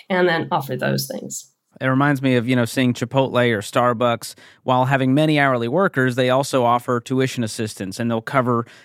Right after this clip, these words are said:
Speaker 2: you know, the cost of college. And so there are some amazing benefits even for those hourly workers.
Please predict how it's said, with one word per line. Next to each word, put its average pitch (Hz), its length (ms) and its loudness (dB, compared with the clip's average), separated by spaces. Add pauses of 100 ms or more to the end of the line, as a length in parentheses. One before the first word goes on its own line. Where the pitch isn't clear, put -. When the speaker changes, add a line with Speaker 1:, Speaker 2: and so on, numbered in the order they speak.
Speaker 2:
you 123 60 -2
know, 117 80 2
the 110 80 -2
cost 123 320 -2
of 107 140 -12
college. 117 400 2
And 113 120 -2
so 135 80 -4
there 147 120 4
are 208 100 2
some 156 220 0
amazing 143 400 2
benefits 127 420 2
even 135 240 0
for 123 140 -4
those 120 200 2
hourly 120 300 4
workers. 117 540 -2